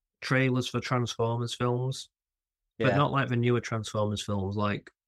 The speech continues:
Speaker 1: the ones where it just turned into two hours of robots punching each other with no story.
Speaker 2: Yeah. I feel like the only good Transformers film's the first one.
Speaker 1: Um, no,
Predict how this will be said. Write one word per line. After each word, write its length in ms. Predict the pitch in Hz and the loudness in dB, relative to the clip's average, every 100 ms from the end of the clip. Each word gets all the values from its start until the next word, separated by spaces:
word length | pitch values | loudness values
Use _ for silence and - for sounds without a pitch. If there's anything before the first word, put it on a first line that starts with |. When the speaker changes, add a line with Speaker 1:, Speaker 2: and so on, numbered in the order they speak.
| _ _ 110 | _ _ -4
Speaker 1:
the 160 | 117 | 0
ones 420 | 113 117 113 107 | 2 2 0 -2
where 380 | 117 113 107 104 | 0 0 0 -2
it 240 | - 110 - | -4 -6 -4
just 260 | 117 - | -6 -2
turned 260 | - 110 107 | 0 2 2
into 440 | 110 104 - 101 - _ _ _ _ | 0 0 0 -2 -2 _ _ _ _
two 240 | - 135 117 | -2 0 2
hours 380 | 110 107 107 107 | 2 0 0 -2
of 240 | 104 101 - _ _ _ _ _ | -4 -6 -12 _ _ _ _ _
robots 600 | 127 113 110 107 104 - - | -6 0 2 2 -2 -4 -8
punching 460 | - 113 107 101 | -4 -2 -2 0
each 260 | 101 92 110 | 0 0 -2
other 280 | 101 101 98 _ _ _ _ | 0 -2 -4 _ _ _ _
with 180 | 117 104 | -4 0
no 160 | 107 104 | 0 0
story. 600 | - 107 104 104 101 - _ _ _ _ _ _ _ _ | 0 0 2 2 -2 -8 _ _ _ _ _ _ _ _
Speaker 2:
Yeah. 280 | 104 92 90 - _ _ _ _ _ _ _ _ _ _ _ _ - | -2 -2 -4 -12 _ _ _ _ _ _ _ _ _ _ _ _ -10
I 20 | |
feel 140 | - 117 | -2 0
like 160 | 117 | 2
the 80 | 104 | 0
only 120 | 110 | -4
good 140 | 104 110 | -4 -4
Transformers 640 | 110 101 - 104 104 98 | -2 -4 -2 0 0 -2
film's 300 | - 95 92 | -4 -4 -6
the 80 | - | -10
first 320 | - 92 - | -6 -6 -6
one. 100 | 98 - _ _ _ _ | -10 -14 _ _ _ _
Speaker 1:
Um, 160 | 147 147 | 2 2
no, 120 | 160 | 2